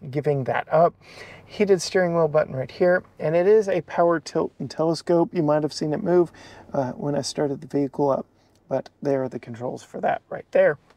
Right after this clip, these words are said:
Full digital gauge cluster. Again, I already talked about some of the things and customization you can do there.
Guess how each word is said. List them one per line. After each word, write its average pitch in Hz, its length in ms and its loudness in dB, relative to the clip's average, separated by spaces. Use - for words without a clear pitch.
Full 254 440 6
digital 214 420 2
gauge 190 400 2
cluster. 190 440 2
Again, 170 360 2
I - 40 -6
already 156 260 0
talked 160 240 -2
about 151 180 2
some 156 140 -10
of 151 120 -6
the 151 140 0
things 151 380 -4
and - 120 -14
customization 143 800 -6
you - 60 -16
can 120 160 -12
do 123 120 -8
there. 180 360 2